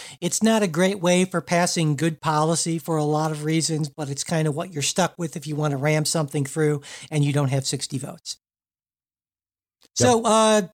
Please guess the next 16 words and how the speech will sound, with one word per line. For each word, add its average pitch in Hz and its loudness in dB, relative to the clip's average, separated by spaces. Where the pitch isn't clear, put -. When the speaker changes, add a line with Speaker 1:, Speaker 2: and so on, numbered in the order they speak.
Speaker 1:
Jay, 269 2
do 190 2
you 247 6
have 226 4
anything 165 2
this 139 -2
week? 139 -6
Speaker 2:
I, 214 -4
I 196 4
do, 190 6
and, 131 4
and 151 2
this 214 2
is 190 0
something, 139 0
um, 107 -2